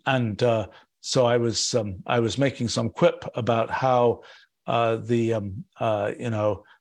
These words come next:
Linus Pauling was sort of the Aristotle of the protein folding world. It's just as Aristotle identified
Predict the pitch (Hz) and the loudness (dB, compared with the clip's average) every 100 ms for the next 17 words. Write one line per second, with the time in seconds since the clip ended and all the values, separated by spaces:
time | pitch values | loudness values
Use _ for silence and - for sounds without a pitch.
0 | - 123 127 - - 135 120 110 139 110 | -2 2 2 0 2 4 4 2 0 0
1 | 107 - 131 143 - - 120 - 120 113 | -2 0 2 2 0 2 0 2 0 0
2 | - - _ - 127 113 98 - - 160 | -4 -20 _ -2 0 0 -4 -6 2 2
3 | 151 127 - 151 135 117 104 107 104 104 | 2 0 4 4 4 0 -2 -4 -4 0
4 | 151 - 120 - 143 139 - 123 123 113 | 0 2 0 2 2 2 0 2 0 0
5 | 131 131 - 117 113 104 | 0 -2 -2 0 0 -4